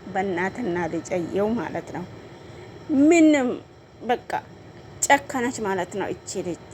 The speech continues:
እቺ ሴት ማለት ነው። ግን አልቅሶ፣ ድብን ብሎ አልቅሶ፣ እ፣ ይሄ ነፍሱን እስከማያጣ ድረስ እያለቀሰ በኋላ ላይ «አታልቅስ፣ አይዞ፣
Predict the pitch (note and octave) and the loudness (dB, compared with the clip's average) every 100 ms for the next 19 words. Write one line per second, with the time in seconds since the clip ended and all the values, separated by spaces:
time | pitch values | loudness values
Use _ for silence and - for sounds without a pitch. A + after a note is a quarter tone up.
0 | G3 F3+ G#3+ - - C#4 A3+ A#3+ F3 D3 | 4 6 4 2 0 2 0 0 -4 -6
1 | - - F#3+ - - - - - - - | -10 -10 -12 -14 -20 -20 -20 -20 -18 -10
2 | A3 C#4 C#4+ - - - G#3+ A#3 - G#3+ | 2 6 6 2 -8 0 0 0 -4 -6
3 | - G#3 G3 A3+ G3+ A3 G#3+ G3 F#3 G3 | -2 -2 2 2 2 0 0 -2 -2 0
4 | G3+ - G#3 G#3 - - G#3+ - F#3 - | 0 2 2 2 -6 -6 -6 -6 -8 -8
5 | - - - - - G3+ B3+ - - B3+ | -18 -20 -20 -16 -4 0 0 -2 -4 -4
6 | B3+ - - - - C4+ D4+ - - D4 | -4 -6 -12 -12 4 8 8 6 2 2
7 | F3+ A3+ - A#3+ A3+ G3 F3+ - G3 F#3+ | 2 -2 -2 -2 0 -2 -2 0 -2 0
8 | G3 - F3+ F#3+ F3+ F3+ - - - - | -4 -4 -6 0 0 0 -2 -6 -8 -6
9 | C#4 - - - - - - - - - | -6 -10 -18 -18 -18 -18 -18 -18 -18 -8
10 | G3 G3+ G3 F3+ F3+ D#3+ F#3 - - - | -2 2 2 4 2 4 2 2 -4 -2
11 | G3 F#3 - A3 D#3 - - - - F#3+ | -2 -2 -8 -8 -8 -8 -6 -4 -2 -2
12 | F#3+ | -4